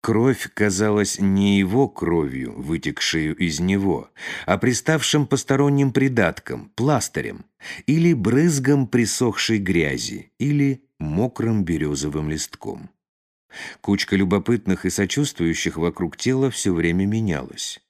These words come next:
Над ним хмуро, без выражения, стоял его приятель и сосед по купе, плотный и высокомерный адвокат, породистое животное, вымокшее от пота рубашки.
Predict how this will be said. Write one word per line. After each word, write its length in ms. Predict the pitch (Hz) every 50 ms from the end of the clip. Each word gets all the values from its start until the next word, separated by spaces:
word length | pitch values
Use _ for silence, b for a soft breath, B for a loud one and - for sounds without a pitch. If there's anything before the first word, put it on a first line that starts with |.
| _ B B B B B B B
Над 260 | 82 92 113 120 120
ним 180 | 147 175 170 160
хмуро, 500 | - - - 139 139 143 143 147 156 147
без 200 | 117 101 90 82
выражения, 680 | 80 82 82 82 82 78 85 98 110 110 107 101 101 95
стоял 440 | - - - 90 87 90 87 82 80
его 240 | 80 82 80 85 80
приятель 600 | - 85 85 85 92 104 107 98 - 101 95 -
и 100 | - 95
сосед 500 | - - 98 90 - - 107 104 - -
по 100 | - 101
купе, 600 | 104 - 117 113 110 - 95 80 67 58 - - _ _ _
плотный 540 | - 95 98 120 139 139 - 143 151 151 151
и 180 | - - 110 104
высокомерный 760 | 90 90 - - 92 - 90 87 92 101 104 95 101 104 107
адвокат, 720 | 104 98 101 104 113 117 104 - - 60 - - - - _ _ B B B B B
породистое 680 | - 90 90 92 92 85 78 80 - - - 82 78
животное, 680 | 73 71 80 80 95 110 113 101 - 104 104 95 90 85
вымокшее 760 | 78 73 76 90 95 95 92 87 80 - - - 85 80 78
от 160 | 71 - _
пота 320 | - 82 78 69 - 76 73
рубашки. 680 | 76 90 92 82 82 65 - - - - - - -